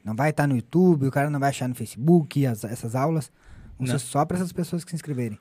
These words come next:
Speaker 2: Não, não, não vai ser um evento público. É pras pessoas que se inscreverem. Na verdade, ele é um evento público, mas pra quem se inscrever. Se o cara não se inscrever, não faz nada e não vai achar as aulas lá na nossa página no Facebook,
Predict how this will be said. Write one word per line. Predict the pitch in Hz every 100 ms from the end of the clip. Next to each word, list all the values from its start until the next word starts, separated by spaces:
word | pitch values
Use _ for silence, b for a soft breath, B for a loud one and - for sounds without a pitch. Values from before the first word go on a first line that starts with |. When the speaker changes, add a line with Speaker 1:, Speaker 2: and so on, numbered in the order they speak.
| _
Speaker 2:
Não, | 135 123 107
não, | 101 110
não | 120 110
vai | 110 139
ser | 180
um | 190
evento | 208 220 -
público. | 311 151 - - 85
É | 101 104 -
pras | 135 117 -
pessoas | 143 139 -
que | -
se |
inscreverem. | 175 220 254 220 208 B B B B B - _ _ _ _ _
Na | 269
verdade, | 311 226 247
ele | 277 208
é | 247
um | 381
evento | 202 190 180
público, | - 165 214 285 392 494
mas | 262 196 -
pra | - 220
quem | 226 196
se | 214
inscrever. | - 262 220 160
Se | -
o | 180
cara | 214
não | 214
se | 214
inscrever, | 226 185
não | 165
faz | 202 185
nada | 185 196 190 160
e | 151
não | 160
vai | 170 180
achar | 233 190 156
as | 131 135
aulas | 135 139 131
lá | 131
na | 131
nossa | 127 123 123
página | 135 127 123 120
no | 120
Facebook, | 113 131 120 113 120 147 147 139